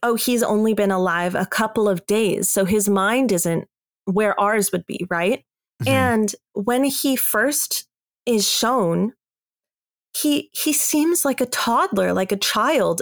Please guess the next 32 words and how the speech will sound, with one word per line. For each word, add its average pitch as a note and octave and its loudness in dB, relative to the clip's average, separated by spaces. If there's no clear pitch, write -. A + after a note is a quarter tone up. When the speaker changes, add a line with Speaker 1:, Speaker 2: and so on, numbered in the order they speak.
Speaker 1:
And G#3 0
every D4 0
time A3+ 0
he F3 -2
is G#3 2
kind G3 0
of F3+ -2
aggressive B3 0
or G3+ 0
making F#3+ 0
loud E3 -2
noises, A3+ 0
it's B3+ 0
like C4 0
a B3 0
toddler's G#3+ 0
temper A#3 -2
tantrum. E3+ -4
They're F#3+ 0
scared G3+ 0
or F#3 2
they're G#3 0
confused G#3 0
or F#3 -2
cold. C4 -2
He, A3+ -2
Speaker 2:
Mm-hmm. A#2+ 0
Speaker 1:
he's C4 0
being C#4+ 2
stuck B3+ -2
into G3+ 0
a F3 0